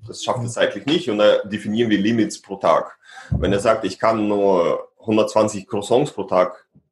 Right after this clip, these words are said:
Speaker 1: backen, dann wird diese Zahl im System hinterlegt und sobald das hundertzwanzigste verkauft ist,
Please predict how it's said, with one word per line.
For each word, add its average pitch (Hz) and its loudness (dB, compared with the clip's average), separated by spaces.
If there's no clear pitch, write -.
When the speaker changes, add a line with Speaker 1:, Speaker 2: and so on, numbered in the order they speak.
Speaker 1:
backen, 113 -2
dann 104 0
wird 98 -4
diese 98 -6
Zahl 110 0
im 104 -2
System 104 -4
hinterlegt 107 0
und 104 -2
sobald 101 2
das 98 -6
hundertzwanzigste 98 -2
verkauft 123 0
ist, 143 -6